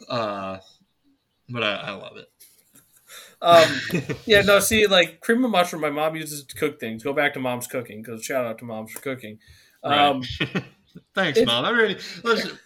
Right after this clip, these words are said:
Speaker 1: take a second. Everybody just say, "Thanks, Mom."
Speaker 2: Thanks, Mom.
Speaker 1: Thank
Speaker 2: Thanks.
Speaker 1: you, Mom.
Speaker 2: Uh, we covered
Speaker 1: Awesome.
Speaker 2: it all.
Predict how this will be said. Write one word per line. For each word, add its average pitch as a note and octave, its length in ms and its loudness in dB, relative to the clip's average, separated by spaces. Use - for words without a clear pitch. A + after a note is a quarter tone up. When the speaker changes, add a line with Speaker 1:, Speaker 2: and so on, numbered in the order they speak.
Speaker 1:
take F#3+ 240 2
a F#3 60 0
second. E3+ 380 -2
Everybody E3+ 320 -4
just C3+ 160 -6
say, C3 140 -4
"Thanks, A2 460 -4
Mom." G2+ 180 -6
Speaker 2:
Thanks, D3+ 280 2
Mom. A2+ 220 -2
Speaker 1:
Thank B2 120 0
Speaker 2:
Thanks. G#2 180 2
Speaker 1:
you, G2 100 -6
Mom. F2+ 300 -10
Speaker 2:
Uh, D3 100 -8
we E3 120 -4
covered D#3+ 280 2
Speaker 1:
Awesome. G2+ 320 -4
Speaker 2:
it - 20 -14
all. - 80 -20